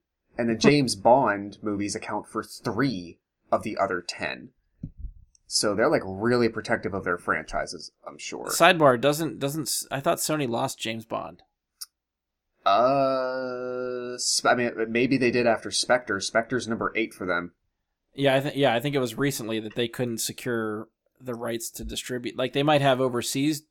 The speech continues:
Speaker 3: distrib-, distribution for that, but I don't know if they have domestic anymore for James Bond.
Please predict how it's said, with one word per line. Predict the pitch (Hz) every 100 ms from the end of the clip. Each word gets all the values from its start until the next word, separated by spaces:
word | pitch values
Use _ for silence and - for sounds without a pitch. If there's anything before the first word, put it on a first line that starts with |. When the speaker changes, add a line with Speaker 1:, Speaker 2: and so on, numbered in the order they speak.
| -
Speaker 3:
distrib-, | 139 - 160 151 151
distribution | 151 147 151 156 165
for | 156
that, | 160 165
but | 123
I |
don't | 131
know | 143
if |
they | 139
have | 123 117
domestic | 117 123 - 120
anymore | 117 113 110
for | -
James | 110 107 104
Bond. | - 104 90